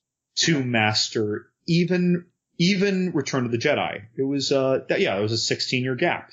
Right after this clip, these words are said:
to nineteen ninety-nine. Um, we had so long. We had seen them so many times. Uh, people were talking about them all our lives before and after we saw them. And then these new movies come out, and they're being made for general audiences today. And it's a totally different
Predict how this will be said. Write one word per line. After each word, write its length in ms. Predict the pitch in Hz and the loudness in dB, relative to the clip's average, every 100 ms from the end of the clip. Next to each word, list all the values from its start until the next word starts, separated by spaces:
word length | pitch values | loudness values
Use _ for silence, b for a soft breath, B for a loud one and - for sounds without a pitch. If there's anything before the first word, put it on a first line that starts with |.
| - | -6
to 80 | 120 | -2
nineteen 340 | 117 113 120 | 0 -2 -2
ninety-nine. 640 | 117 117 135 165 98 - - _ _ _ _ _ _ | -2 0 0 0 0 -4 -12 _ _ _ _ _ _
Um, 520 | 120 117 110 110 110 - _ _ _ _ _ | 2 2 2 0 -4 -10 _ _ _ _ _
we 160 | - 190 | -2 0
had 140 | 196 | 2
so 400 | - - - 240 | 0 0 0 0
long. 480 | 220 208 208 208 127 | 0 -2 0 0 0
We 80 | 120 | 0
had 100 | 147 | 0
seen 280 | - 208 214 | 0 2 2
them 120 | 196 | 2
so 560 | 170 - - - 190 269 | 2 2 2 0 0 0
many 300 | 139 - 135 | 0 0 -2
times. 1000 | - 202 226 208 147 107 - - - B B B B - | -2 -2 0 0 -2 -4 -2 -2 -2 B B B B 0
Uh, 260 | 151 151 | 2 2
people 380 | 147 - 240 247 | 0 -2 0 2
were 140 | 226 | 0
talking 400 | 214 208 214 220 | 0 0 0 2
about 220 | 220 185 170 | 2 2 2
them 120 | 151 | 2
all 180 | 170 196 | 4 4
our 100 | 190 | 4
lives 240 | 190 180 | 2 2
before 480 | - 147 - 185 202 | -2 -4 0 0 2
and 80 | 190 | 0
after 260 | 190 - | 0 -2
we 80 | 190 | -2
saw 240 | 170 180 | 0 2
them. 200 | 180 107 101 | 2 0 0
And 100 | 165 | 2
then 80 | |
these 180 | 226 233 | 2 2
new 60 | 269 | 2
movies 320 | 311 359 339 | 4 2 2
come 160 | - 101 | -4 -6
out, 240 | 76 - _ _ _ _ _ - | -6 -10 _ _ _ _ _ -2
and 280 | 175 180 170 | 2 4 4
they're 120 | 175 | 4
being 240 | 190 190 | 2 0
made 220 | 180 180 | 2 0
for 140 | 180 151 | 0 -4
general 320 | 160 165 160 | -2 0 0
audiences 540 | 151 156 156 - 131 | 2 0 0 -2 -2
today. 520 | - 127 147 214 98 87 | -4 -2 0 0 -2 -2
And 80 | 127 | -2
it's 120 | 131 | -2
a 60 | |
totally 340 | 135 143 156 170 | 0 0 2 0
different 300 | 160 - | 0 -4